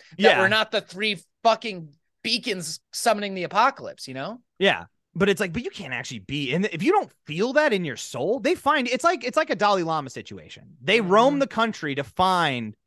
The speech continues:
Speaker 2: the next conduit to pass on this,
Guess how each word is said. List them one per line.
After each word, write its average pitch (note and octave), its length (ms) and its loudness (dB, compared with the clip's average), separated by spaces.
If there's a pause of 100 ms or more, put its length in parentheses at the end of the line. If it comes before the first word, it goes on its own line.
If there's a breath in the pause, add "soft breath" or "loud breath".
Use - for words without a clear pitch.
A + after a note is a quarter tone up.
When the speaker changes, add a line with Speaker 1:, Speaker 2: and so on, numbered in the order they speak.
Speaker 2:
the F#3 160 -2
next G#3 300 0
conduit D3+ 580 -2 (300)
to F#3+ 100 -10
pass G#3+ 420 -2
on D3 640 -4
this, F3 640 0